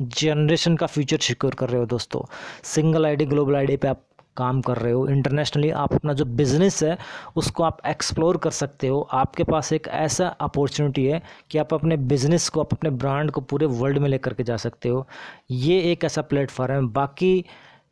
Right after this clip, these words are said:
की कंपनियों में इस तरीके की अपॉर्चुनिटी यहाँ पे नहीं मिलती है, लेकिन Atomy आपको पूरे वर्ल्ड के अंदर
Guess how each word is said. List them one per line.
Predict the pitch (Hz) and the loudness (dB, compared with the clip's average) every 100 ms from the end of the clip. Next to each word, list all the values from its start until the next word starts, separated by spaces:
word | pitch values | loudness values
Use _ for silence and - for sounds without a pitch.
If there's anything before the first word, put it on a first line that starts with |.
| - | -6
की | |
कंपनियों | 151 165 151 165 165 | -2 0 0 2 4
में | 170 | 2
इस | - | 2
तरीके | 160 151 | -2 0
की | 151 | -2
अपॉर्चुनिटी | 151 147 135 151 135 | -2 -2 -2 -2 0
यहाँ | 139 131 | 0 0
पे | 151 | 0
नहीं | 135 156 | 2 2
मिलती | 156 147 147 131 | 2 2 2 0
है, | 131 | 2
लेकिन | 135 151 151 | 0 -2 -2
Atomy | 151 180 185 185 | 0 2 4 2
आपको | 151 143 - 151 151 147 - _ _ _ _ - | 0 -2 -2 0 2 0 -6 _ _ _ _ 0
पूरे | 156 175 | 4 4
वर्ल्ड | 135 143 160 | 4 2 2
के | 156 151 | 0 0
अंदर | 143 143 143 139 | 2 2 2 -2